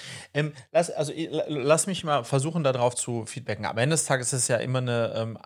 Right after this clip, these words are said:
dann doch eine individu-, also zumindest mal am Anfang, wenn's klein ist, ähm, ähm, eine,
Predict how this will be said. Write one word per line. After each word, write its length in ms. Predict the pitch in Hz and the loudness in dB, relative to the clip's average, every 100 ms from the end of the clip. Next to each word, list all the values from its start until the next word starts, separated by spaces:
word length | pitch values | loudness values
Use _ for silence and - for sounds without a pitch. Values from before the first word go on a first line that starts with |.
| _ 147 _ _ | _ -20 _ _
dann 300 | - 117 113 | -2 0 0
doch 440 | 117 139 135 50 - - _ _ - | 2 2 2 -10 -14 -20 _ _ -10
eine 140 | 123 | -6
individu-, 440 | 135 127 117 117 117 | 0 2 2 0 2
also 220 | 110 107 | 2 2
zumindest 380 | - 135 165 - | 2 2 2 4
mal 100 | 110 | 4
am 140 | 101 | 4
Anfang, 400 | 117 156 156 131 | 2 2 2 2
wenn's 200 | 107 - | 2 0
klein 460 | - 113 104 131 147 | -2 2 4 4 2
ist, 460 | 170 196 - - - | 0 0 -4 -6 0
ähm, 480 | 123 123 120 117 117 | 2 2 -2 -4 -2
ähm, 260 | 117 113 110 | 0 0 -2
eine, 260 | 113 113 | -2 0